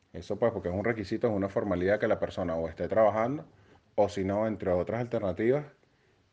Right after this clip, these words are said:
que trabaje como autónomo o independiente, o que tenga una cuenta con esa cantidad de dinero.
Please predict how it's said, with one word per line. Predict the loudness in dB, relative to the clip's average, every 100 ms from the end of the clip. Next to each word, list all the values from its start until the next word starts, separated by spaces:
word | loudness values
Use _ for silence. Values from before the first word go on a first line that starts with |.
| _
que | 2 4
trabaje | 8 8 6
como | 2 -2 -2
autónomo | 2 4 4 4 0 -2
o | -2
independiente, | -2 -2 0 2 0 -2 -10 -16 _ _ _ 4
o | 6 8
que | 4
tenga | 2 0
una | -2 -2
cuenta | -2 -2 -6
con | -6
esa | -8 -10 -8
cantidad | -6 -6 -6 -6
de |
dinero. | -6 -12